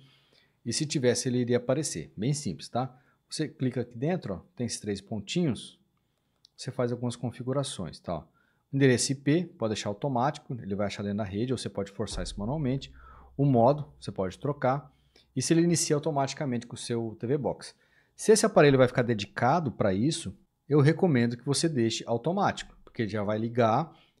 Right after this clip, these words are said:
já vai abrir o aplicativo, você não precisa ir lá toda hora fazer isso, ok? Não vou ativar porque não é a intenção aqui desse vídeo, tá? E eu utilizo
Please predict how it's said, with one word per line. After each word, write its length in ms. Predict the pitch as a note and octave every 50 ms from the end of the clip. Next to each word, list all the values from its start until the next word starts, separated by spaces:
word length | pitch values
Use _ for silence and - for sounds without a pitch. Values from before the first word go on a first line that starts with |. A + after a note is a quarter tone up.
| _
já 180 | _ - A#2+ A2+
vai 160 | G2+ A#2 A#2
abrir 200 | A#2 G2+ G#2+ A2
o 40 | G#2+
aplicativo, 640 | G2+ - B2+ - - F3+ F3+ - - - B2+ D3 D3+
você 100 | - F3+
não 40 | E3
precisa 200 | C#3+ - C#3 B2+
ir 40 | C3
lá 100 | C3+ C3
toda 260 | C3 - B2 B2 B2+
hora 220 | A#2 A2 A2+ A2+
fazer 280 | - - A#2+ A#2+ D3+ E3+
isso, 220 | C3+ - - -
ok? 340 | - _ - D#3+ F#3+ E3+ - - - - _ _ _
Não 200 | C3+ D#3 F3+ E3+
vou 120 | C3+ C#3 B2+
ativar 380 | B2+ - C3 A2+ A2+ B2 C3+
porque 200 | C3+ - - B2+
não 200 | A2+ A2 G#2+ G2+
é 60 | G#2
a 20 | G#2
intenção 520 | G2+ G2+ A#2+ A2 G2 - - G#2+ G2 F#2+
aqui 320 | F2+ - - G2 F#2 F2+ - - _ _ _ _ _ _ _
desse 320 | G2+ A2 G#2+ - - C#3+
vídeo, 400 | B2+ B2+ C#3+ F#3 G#3+ G3+ - - _
tá? 280 | - A2+ C#3+ D#3+ - - _ _ _ _ _ _
E 140 | G3 A3 A#3+
eu 140 | A#3+ A3+ G#3
utilizo 640 | F#3+ - - F#3 C3+ B2 D3+ F3+ D#3 A#2+ G#2+ -